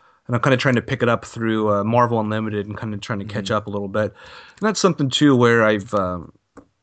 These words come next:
Speaker 1: even, like, the past couple weeks, I think I picked out a couple Frank Miller Daredevils to read just to kinda brush up on some stuff. And, I mean, I remember reading a lot of Brubaker stuff and getting into it.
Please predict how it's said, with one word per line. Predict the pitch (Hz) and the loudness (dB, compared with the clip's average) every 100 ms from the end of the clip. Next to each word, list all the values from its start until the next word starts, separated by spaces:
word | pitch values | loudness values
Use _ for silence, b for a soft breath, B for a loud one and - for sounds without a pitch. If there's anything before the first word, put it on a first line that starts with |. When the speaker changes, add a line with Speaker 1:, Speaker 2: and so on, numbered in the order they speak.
| - | -2
Speaker 1:
even, | 156 143 | 2 2
like, | 120 | 0
the | - | 0
past | 131 120 - | 0 0 -2
couple | 117 | -6
weeks, | 107 127 127 | -2 -2 -2
I | |
think | 123 139 | -6 -4
I | |
picked | 117 123 123 | -2 -2 0
out | 120 | 0
a | |
couple | 110 123 107 | -2 -8 -8
Frank | - 120 113 | -4 -4 -2
Miller | 113 113 | -4 -2
Daredevils | 113 104 117 113 113 - | -2 -2 -2 -2 -4 -4
to | |
read | 110 110 107 | -2 -2 -4
just | 104 | -6
to | 107 | -10
kinda | 110 104 101 | -8 -8 -4
brush | 110 101 | -4 -2
up | 104 101 | -4 -6
on | 98 | -10
some | 104 | -10
stuff. | - 107 101 | -4 0 0
And, | 139 | 0
I | 135 | 0
mean, | 131 | 2
I | |
remember | 123 107 110 | 2 0 -2
reading | 107 104 | 0 2
a | |
lot | 107 104 | 2 2
of | |
Brubaker | 104 117 107 104 107 101 | 2 0 2 0 0 -2
stuff | - 101 107 | 0 -2 -2
and | |
getting | 104 101 101 | -4 -4 -2
into | 104 - 104 | -2 -2 0
it. | 104 | 0